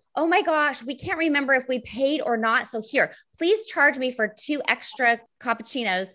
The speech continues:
and, um, we'll settle up." He goes, "No, no, no, don't worry about it." I'm like, "No, please, you have to." He's like, "Okay, okay, I'll do it just so you can sleep at night." <laughs> It was so funny.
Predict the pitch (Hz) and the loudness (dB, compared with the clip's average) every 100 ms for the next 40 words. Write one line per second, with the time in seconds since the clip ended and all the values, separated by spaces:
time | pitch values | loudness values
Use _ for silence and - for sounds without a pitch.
0 | _ 214 214 208 208 196 208 196 185 185 | _ -4 -2 0 -2 -4 -2 -2 -2 -8
1 | 202 202 214 202 170 196 180 170 _ _ | -10 -2 0 2 0 0 -2 -2 _ _
2 | 269 370 494 466 254 240 202 165 196 254 | -8 -6 -6 -4 -2 -2 0 0 0 -4
3 | 339 240 320 415 381 190 185 190 185 196 | -4 -4 0 0 2 0 0 -2 -4 -2
4 | 185 - 226 165 190 180 185 190 180 175 | -4 -4 -6 -6 -8 -2 -2 -2 -6 -6
5 | 165 175 285 392 359 339 294 254 - - | -4 -4 -2 -2 -2 -2 -2 -4 -18 -6
6 | 208 262 220 294 403 370 185 254 - 277 | 0 0 2 2 4 2 0 -6 -4 -4
7 | 277 311 277 370 - - 165 156 139 - | -2 -4 -2 -2 0 0 2 2 0 -2
8 | 285 - - - 539 - _ _ 262 - | -4 -4 -20 -12 -12 -12 _ _ -4 0
9 | 508 - 453 _ 208 226 226 220 202 370 | 0 0 -10 _ -8 -2 -2 0 0 0
10 | 349 | 0